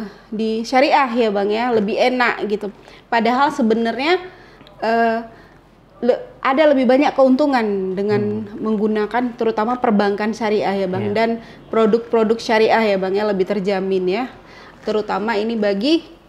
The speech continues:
Speaker 1: Muslim ya, Bang, ya.
Speaker 2: Ya,
Speaker 1: Terutama.
Speaker 2: pasti kan, Kak Amel,
Speaker 1: Mm-mm.
Speaker 2: kalau kita sempitkan diskusi ini ceritanya tentang
Speaker 1: Mm.
Speaker 2: orang-orang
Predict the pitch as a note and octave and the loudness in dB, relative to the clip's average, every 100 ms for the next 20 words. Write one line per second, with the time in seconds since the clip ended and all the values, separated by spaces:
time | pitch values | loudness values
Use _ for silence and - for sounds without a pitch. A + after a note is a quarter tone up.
0 | - - - G3+ G#3 C#4+ B3+ A#3 - G3 | -20 -20 -14 -10 0 4 4 2 0 0
1 | F3+ F3+ G#3 A#3+ - C3 B2 F3 F3+ G3 | 2 0 0 -6 -4 -2 0 -2 -2 2
2 | A3 F#3 D#3+ F3 C#3+ B2 A#2+ C3 D#3+ - | 2 4 0 -2 -4 -4 -4 -6 -6 -10
3 | - F#3+ G3 F#3 - C#3 C#3 C#3 C3+ C#3 | -8 -6 -6 -10 -4 -2 2 0 0 -4
4 | C#3 B2+ B2+ B2 C#3+ C3 B2+ G3 G3+ - | -2 -4 -4 -4 -4 -4 0 -2 -2 -4
5 | E3 D#3 C#3+ C3 - B2 B2 B2 D3 D#3+ | -2 0 -2 -2 -4 -2 -2 -2 -2 -2
6 | D3 C#3 B2 A#2 C#3+ D3+ D3 C3 A2+ F3+ | -4 -4 -6 -4 -4 -2 -4 -4 -2 -2
7 | A#2+ B2 A#2 A#2 A#2 A#2 | -2 -6 -6 -6 -8 -10